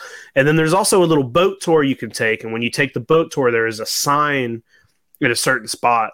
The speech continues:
that says, you know, "Here's, here's a list of films that have been filmed out here." Um, I, I, I do wanna look all three of those up now. I, I've always, la-, last time I was out there, I took a picture of the sign 'cause I was like, "I need to watch these movies."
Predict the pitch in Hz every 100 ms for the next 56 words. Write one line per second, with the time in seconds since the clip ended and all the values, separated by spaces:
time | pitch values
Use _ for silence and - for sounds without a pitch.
0 | - 117 113 - 123 113 107 104 117 107
1 | 101 104 - - 120 113 - 143 143 135
2 | 123 120 120 - 117 110 104 110 110 107
3 | 101 131 127 113 113 117 113 110 - -
4 | - - 135 127 120 113 110 - _ _
5 | _ _ _ - 156 156 175 185 175 180
6 | 143 208 202 180 151 139 - 170 170 160
7 | 151 165 156 143 135 135 139 139 135 196
8 | 202 220 247 277 185 147 180 226 - 190
9 | 226 - 226 185 185 233 190 160 156 160
10 | 208 190 151 120 - 110 104 101 123 123
11 | 123 - 143 151 131 113 110 107 - -
12 | 113 107 113 123 107 98